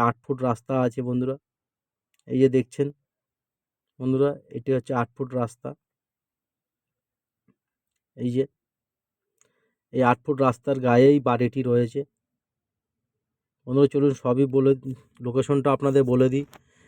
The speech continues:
বাড়িটির ওপরে আসতে হলে আপনাদের শিয়ালদা সাউথ সেকশনে এসে ক্যানিং টেন ধরতে হবে।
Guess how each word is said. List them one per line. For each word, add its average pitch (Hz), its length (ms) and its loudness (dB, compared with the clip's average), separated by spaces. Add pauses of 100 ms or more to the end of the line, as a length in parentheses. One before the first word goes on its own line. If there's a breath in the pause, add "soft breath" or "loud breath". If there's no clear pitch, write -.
(140)
বাড়িটির 127 460 4
ওপরে 147 220 8
আসতে 135 400 4
হলে 143 280 6
আপনাদের 135 500 2
শিয়ালদা 127 480 2
সাউথ 127 280 -2
সেকশনে 143 520 2
এসে 139 260 4
ক্যানিং 123 380 0
টেন 127 240 -2
ধরতে 127 300 -4
হবে। 135 280 0